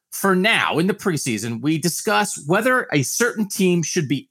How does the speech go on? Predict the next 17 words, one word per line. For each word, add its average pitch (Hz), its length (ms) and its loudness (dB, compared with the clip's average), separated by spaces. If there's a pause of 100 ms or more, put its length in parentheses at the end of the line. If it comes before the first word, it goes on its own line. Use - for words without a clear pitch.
added 202 400 0
to - 100 -4
the 160 80 -2
playoff 151 400 0
discussion. 101 480 -6
Last 180 380 -2
week, 190 280 -2 (380)
we 160 160 4
invited 160 560 2
Texas - 460 -2
A 147 100 2
and 127 80 0
M 190 220 2
to - 100 -10
that 190 180 -2
discussion, 196 600 -2 (320)
which 147 400 0